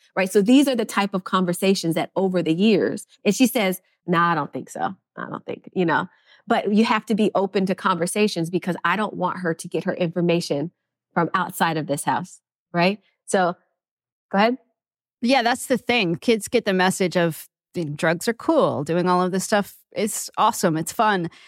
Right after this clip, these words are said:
Speaker 2: And if you say to them, like, "No, drugs are bad," well, then they're like, "No, my friend said they're cool. So you don't know what you're talking about. And my friends are smarter. You're not in the loop anymore." And they get these messages from other people. And then, but when you can say to them, "Well, actually, when you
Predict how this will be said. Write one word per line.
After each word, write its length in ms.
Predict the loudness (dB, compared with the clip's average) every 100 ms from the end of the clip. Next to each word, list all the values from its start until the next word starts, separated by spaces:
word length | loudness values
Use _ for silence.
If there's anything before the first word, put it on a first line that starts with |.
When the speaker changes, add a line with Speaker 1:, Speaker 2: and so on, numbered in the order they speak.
| -20 -20 _ 0
Speaker 2:
And 100 | 2
if 160 | 4 4
you 120 | 2
say 240 | 4 2
to 80 | 2
them, 200 | 2 2
like, 180 | 2 2
"No, 180 | 2 2
drugs 260 | 2 2
are 100 | 2
bad," 540 | 2 2 4 2 0 -4
well, 80 | -4
then 140 | -2
they're 100 | -2
like, 160 | -2 -2
"No, 140 | -2
my 120 | -2
friend 280 | 0 0 0
said 160 | 0 0
they're 120 | -2
cool. 440 | -2 0 2 2
So 260 | 2 0 0
you 220 | 0 0
don't 160 | 2 0
know 80 |
what 100 | -2
you're 140 | -2 -2
talking 420 | 2 0 0 -2
about. 400 | 2 4 4 2 0
And 160 | 0
my 120 | 0
friends 460 | 0 2 2 -2 -8 -8
are 80 | -8
smarter. 480 | -2 0 2 2 2
You're 280 | 2 2
not 180 | 2 2
in 40 | 2
the 80 | 0
loop 240 | 0 0
anymore." 360 | 0 0 0 -2
And 120 | -2
they 260 | -6 -8 -6
get 140 | -2
these 180 | 2 2
messages 480 | 2 2 2 2 0
from 160 | 0 0
other 180 | 0
people. 380 | -2 -2 0 2
And 120 | 2
then, 220 | 2 0 -4 -10 -20 _
but 120 | -2
when 100 | 2
you 100 | 4
can 160 | 4 2
say 180 | 2 2
to 80 | 2
them, 260 | 2 2
"Well, 340 | 2 2 2 2
actually, 720 | 0 -2 -4 -4 -2 -2 -2
when 180 | -2 -2
you 300 | -2 -4